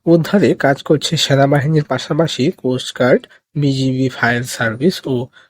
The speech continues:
বিভিন্ন স্বেচ্ছাসেবী সংগঠনের সদস্যরা। তবে বন্যায় তীব্রতা ভয়াবহ হওয়ার আরও সাহায্যের প্রয়োজন দুর্গত এলাকাগুলোতে, যার সাহায্যেই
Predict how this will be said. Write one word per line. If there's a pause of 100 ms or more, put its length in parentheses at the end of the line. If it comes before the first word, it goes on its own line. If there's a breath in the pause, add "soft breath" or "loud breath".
বিভিন্ন
স্বেচ্ছাসেবী
সংগঠনের (300 soft breath)
সদস্যরা। (680)
তবে
বন্যায়
তীব্রতা
ভয়াবহ (120)
হওয়ার (360 soft breath)
আরও
সাহায্যের
প্রয়োজন
দুর্গত (300 soft breath)
এলাকাগুলোতে, (600)
যার (100)
সাহায্যেই